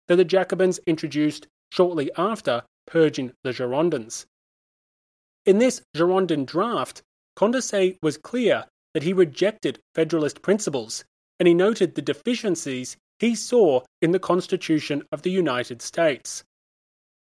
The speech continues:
What this means is that as the concepts of federalism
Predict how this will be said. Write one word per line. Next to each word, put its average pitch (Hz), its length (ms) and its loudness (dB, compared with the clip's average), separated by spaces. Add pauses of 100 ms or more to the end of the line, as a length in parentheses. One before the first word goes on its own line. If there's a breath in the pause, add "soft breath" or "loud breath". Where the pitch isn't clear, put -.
(160)
What 196 160 4
this 190 200 2
means 226 460 0 (300)
is 160 120 0
that 185 220 0 (200)
as 202 160 2
the 180 80 -2
concepts 226 640 -2
of 147 240 -2
federalism 160 640 2